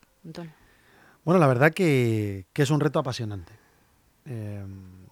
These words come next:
Speaker 2: yo cuando en el año dos mil once me propusieron, eh, en este caso Esperanza Aguirre,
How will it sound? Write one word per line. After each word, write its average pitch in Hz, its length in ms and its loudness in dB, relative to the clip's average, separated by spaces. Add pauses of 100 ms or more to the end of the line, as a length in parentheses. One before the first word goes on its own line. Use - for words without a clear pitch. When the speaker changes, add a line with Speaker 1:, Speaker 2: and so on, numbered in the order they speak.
Speaker 2:
yo 120 80 -12
cuando 113 340 -6
en 110 120 -6
el 117 80 0
año 151 180 4
dos 151 160 2
mil 151 120 0
once 147 220 -2
me 131 140 -4
propusieron, 120 1000 -2
eh, 67 300 -20 (520)
en 131 80 -8
este 120 180 -8
caso 117 160 -8
Esperanza 113 400 -8
Aguirre, 117 400 -4